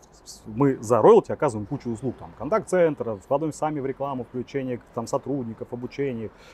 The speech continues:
Это, по сути, набор сервисов, которые, на, за которые платят.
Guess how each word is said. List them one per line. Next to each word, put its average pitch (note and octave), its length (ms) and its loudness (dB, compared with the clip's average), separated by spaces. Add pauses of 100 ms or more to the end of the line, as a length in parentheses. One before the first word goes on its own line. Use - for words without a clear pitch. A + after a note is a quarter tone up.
Это, - 120 -6
по - 100 -2
сути, B2+ 340 -4
набор C#3 280 0
сервисов, A#2 400 -2
которые, G2 440 -10
на, G2 180 -14
за G2 80 -12
которые G#2 240 -10
платят. F#2+ 280 -12